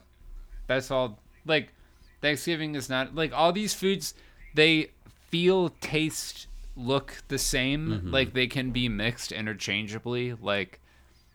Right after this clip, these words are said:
Speaker 1: and it's just, like, tiny little, it's almost like, like a Japanese food where it's like the differences are very subtle, and you have to be, like, tasting really thoughtfully to understand the difference between, like, green bean casserole and broccoli casserole and corn casserole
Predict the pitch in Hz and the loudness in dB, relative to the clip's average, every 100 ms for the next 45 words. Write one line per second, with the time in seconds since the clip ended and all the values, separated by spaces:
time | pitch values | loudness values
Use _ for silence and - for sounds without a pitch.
0 | - 117 120 123 - 120 - 120 117 - | -6 -2 0 -2 -4 -4 0 -2 -2 -4
1 | 117 120 120 110 107 107 101 - - - | -2 0 -2 0 0 0 -2 -8 -8 -2
2 | 185 277 349 339 294 190 - 175 185 151 | 4 4 4 2 0 0 -4 0 2 6
3 | 160 147 127 117 156 165 147 131 139 127 | 6 6 2 -2 4 4 2 -2 -2 -4
4 | - 104 92 104 107 139 - 139 - 233 | -6 -6 -4 -4 -2 -4 -4 -4 0 0
5 | 311 220 165 143 123 123 156 165 - 156 | -2 -4 -4 -2 -2 2 2 0 0 2
6 | 147 139 135 - - - - 135 143 139 | 2 2 -4 -10 -20 -20 -8 -4 0 0
7 | 156 151 135 135 127 113 104 - - - | 0 -2 -2 -2 0 0 -2 -8 -20 -20
8 | - - 165 147 - 143 127 117 131 123 | -8 0 2 4 2 2 4 4 4 2
9 | - - 113 123 - 123 120 107 80 110 | 2 4 6 4 2 2 2 2 0 -2
10 | 107 104 - 104 104 107 98 - 90 - | -2 -2 -2 -2 -2 -2 -4 -6 -10 -6
11 | 101 - 98 - 104 95 90 - 95 98 | -6 -6 -10 -6 -6 -4 -6 -6 -6 -4
12 | 92 95 92 92 90 - 92 87 90 90 | -4 -4 -4 -2 -2 -2 -8 -8 -6 -8
13 | - 87 - 85 87 - 85 82 - 87 | -8 -12 -6 -4 -4 -10 -14 -12 -8 -6
14 | 87 80 78 92 90 | -6 -6 -4 -4 -4